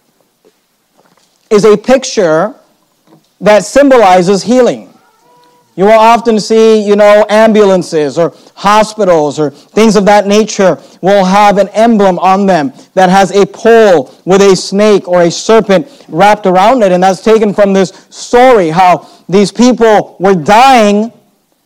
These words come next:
of being poisoned by these fiery serpents, and Moses he made a serpent of brass,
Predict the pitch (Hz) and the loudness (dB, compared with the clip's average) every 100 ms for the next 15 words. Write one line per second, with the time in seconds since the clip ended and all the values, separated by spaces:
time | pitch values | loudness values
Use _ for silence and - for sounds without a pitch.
0 | _ 196 196 170 214 170 - 247 262 214 | _ -2 0 2 0 0 0 2 2 2
1 | 202 190 202 220 _ - 202 196 196 - | 0 -2 -4 -10 _ -2 0 2 0 0
2 | 226 233 220 196 240 262 226 196 208 185 | 2 4 2 0 0 0 0 -2 -2 0
3 | 208 294 233 220 208 - _ _ _ _ | 2 2 2 2 0 -4 _ _ _ _
4 | 214 226 208 220 277 320 302 214 - 208 | -2 0 2 4 4 2 2 -2 -2 -2
5 | 196 208 214 190 165 220 254 220 - - | 0 -2 -2 -4 0 2 4 2 -2 -10